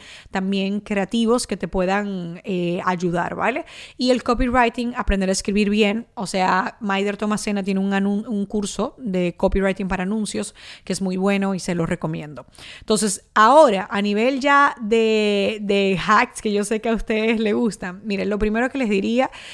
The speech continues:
es que todos los días, o por lo menos una vez a la semana, entren en la librería de Facebook a ver no los anuncios de vuestros competidores, que eso sería lo que cualquiera te diría. No, búscate de marcas de alto consumo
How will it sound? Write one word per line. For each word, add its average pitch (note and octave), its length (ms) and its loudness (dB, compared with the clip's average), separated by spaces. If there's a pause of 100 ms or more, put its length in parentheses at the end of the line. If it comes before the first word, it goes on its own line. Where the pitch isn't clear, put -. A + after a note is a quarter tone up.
(180)
es G#3 220 -2
que B3 320 2 (120)
todos C4 280 4
los D4+ 240 -2
días, A#3 520 0
o G#3 120 -2
por F#3+ 140 4
lo F#3+ 80 0
menos A3 200 0
una A#3 140 0
vez G#3 160 -2
a A#3+ 60 -2
la A#3 80 -4
semana, G3 500 -4
entren A3 540 -4
en G3+ 140 -4
la F#3+ 80 0
librería G3 360 0
de G#3+ 80 0
Facebook F#3+ 500 -4 (460)
a A3+ 120 2
ver C4 240 4
no C4+ 180 0
los F#4+ 160 -2
anuncios C#4 320 0
de B3+ 40 0
vuestros A#3 240 -4
competidores, F3+ 680 -2
que - 80 -4
eso G3 120 -8
sería G3+ 240 0
lo G3+ 100 0
que G3 100 -2
cualquiera F3+ 380 -2
te F#3 100 -4
diría. E3+ 400 -6 (340)
No, G#3 400 4
búscate C#4+ 840 0
de G#3+ 420 2
marcas G#3+ 440 0
de B3+ 140 -2
alto G#3 300 0
consumo A3+ 760 0